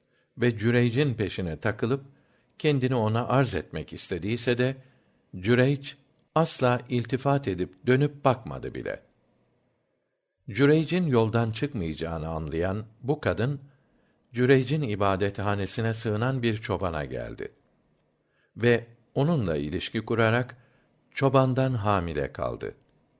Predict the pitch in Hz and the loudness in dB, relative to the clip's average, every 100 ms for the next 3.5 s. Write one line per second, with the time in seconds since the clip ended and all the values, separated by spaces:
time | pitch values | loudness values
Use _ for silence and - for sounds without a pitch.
0 | _ _ _ _ _ _ _ _ - 131 | _ _ _ _ _ _ _ _ 0 2
1 | 123 147 165 120 110 101 85 82 78 78 | 4 2 0 0 0 2 0 0 -2 -6
2 | - 98 143 135 151 151 _ _ _ _ | -4 -2 0 0 -4 -4 _ _ _ _
3 | - 127 117 139 170 | 0 2 2 0 -2